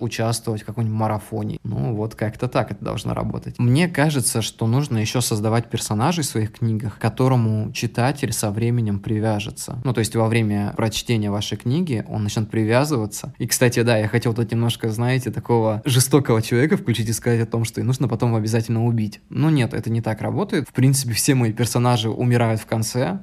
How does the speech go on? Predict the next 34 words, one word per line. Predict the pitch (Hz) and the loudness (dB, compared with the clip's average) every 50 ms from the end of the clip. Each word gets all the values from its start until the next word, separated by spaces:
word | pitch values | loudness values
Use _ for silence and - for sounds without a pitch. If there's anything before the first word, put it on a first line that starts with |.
| - | -4
Ну, | - 127 120 110 | -2 0 0 0
как | 104 - 110 101 | 0 -2 -4 -2
умирают? | - 107 98 107 107 104 104 - - - - _ _ _ - - | -2 -4 -4 -2 -2 -4 -4 -6 -8 -12 -16 _ _ _ -14 -6
Либо | - 120 113 107 | -4 -2 -2 -2
умирают, | 107 107 110 113 123 165 185 - - - | -2 -2 0 0 2 2 0 0 -2 -4
либо | 110 107 | -4 -4
переходят | 101 - 101 101 - - 117 104 - - - | -4 -4 -6 -6 -2 -2 -4 -4 -4 -8 -10
в | 123 117 - - | -14 -14 -12 -10
какую-то | - 117 - - 107 - 110 | -10 -10 -8 -8 -8 -6 -4
другую | 110 117 110 120 113 107 | -4 -4 -2 -2 -2 -2
реальность. | 98 98 101 104 104 101 - - | -2 -2 -2 -4 -4 -6 -4 -2
В | 110 113 | 0 0
этом | 117 113 113 107 | 2 2 0 0
плане | 107 117 113 113 113 110 104 | 2 2 2 2 2 0 0
я, | 104 107 104 | 0 -2 -2
наверное, | 107 104 107 107 117 117 113 107 98 101 | -2 -2 -4 -4 -4 -6 -6 -6 -8 -8
более | - 110 110 113 113 104 107 107 104 107 107 104 113 - - _ _ _ _ | -8 -6 -2 -2 -2 -2 -2 -2 -2 -4 -4 -4 -6 -8 -10 _ _ _ _
такой | - 117 - 120 113 | -6 -4 -2 0 -2
человек, | 110 - - 113 117 135 127 | 0 0 -2 -2 -2 -2 -2
который | - 107 - 107 110 | -4 -6 -4 -4 -2
дает | 110 110 110 104 | 0 -2 -2 -2
надежду | 113 110 107 104 120 131 123 120 117 | -2 -2 0 2 0 0 0 0 -2
на | 110 110 | -2 -2
то, | 110 - 117 120 123 | -2 -2 -2 -2 -2
что | - - - 113 113 113 110 107 113 - - | -4 -4 -6 -4 -4 -2 -4 -4 -6 -6 -6
эта | 123 113 - 113 | -6 -6 -6 -6
жизнь, | 101 113 120 113 120 | -2 -2 -2 -2 -2
она | 110 107 107 110 | -2 -2 -4 -4
не | 107 110 | -4 -6
конечная. | 110 - 107 107 104 - - - - - - - 139 127 | -6 -6 -4 -4 -4 -6 -6 -8 -10 -10 -10 -10 -10 -2
То | - 131 | 2 4
есть | 123 113 - - - - | 4 4 2 -2 -6 -6
мой | - 127 117 117 117 | -2 0 2 4 2
персонаж | 107 - 117 104 - - 117 120 120 117 - | 2 2 0 0 2 2 2 2 2 0 -2